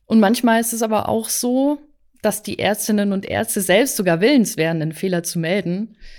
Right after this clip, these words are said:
und dann vom Chefarzt oder der Klinikleitung ausgebremst werden, so nach dem Motto,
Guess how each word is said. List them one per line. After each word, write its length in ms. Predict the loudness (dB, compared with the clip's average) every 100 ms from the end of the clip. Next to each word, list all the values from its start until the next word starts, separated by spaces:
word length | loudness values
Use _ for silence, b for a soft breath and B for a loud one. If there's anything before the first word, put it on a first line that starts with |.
| b b
und 220 | -2 2
dann 160 | 2 2
vom 400 | 0 -2 -2 -4
Chefarzt 800 | 0 0 0 0 0 0 -4 -6
oder 200 | -2 0
der 120 | 0
Klinikleitung 800 | -2 2 2 2 2 2 0 -2
ausgebremst 720 | 0 0 0 -4 -4 -6 -6
werden, 220 | -4 -2 -2
so 100 | -2
nach 160 | -4
dem 120 | -2
Motto, 440 | -2 -2 -2 -2